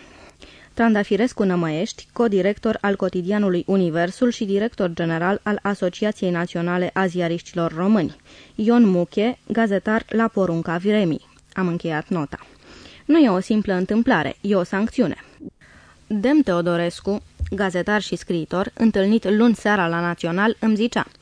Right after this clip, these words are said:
„Da, duminica a fost cea mai mizerabilă zi din politica României. Dumneata, domnule Sebastian, nu știi însă ce profundă scârbă mă cuprinde.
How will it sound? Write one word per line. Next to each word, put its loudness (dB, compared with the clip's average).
„Da, 4
duminica 4
a 2
fost -2
cea 2
mai 4
mizerabilă 0
zi -2
din -2
politica -2
României. 0
Dumneata, 2
domnule 0
Sebastian, -2
nu 4
știi -4
însă -2
ce -2
profundă 0
scârbă -4
mă -4
cuprinde. -2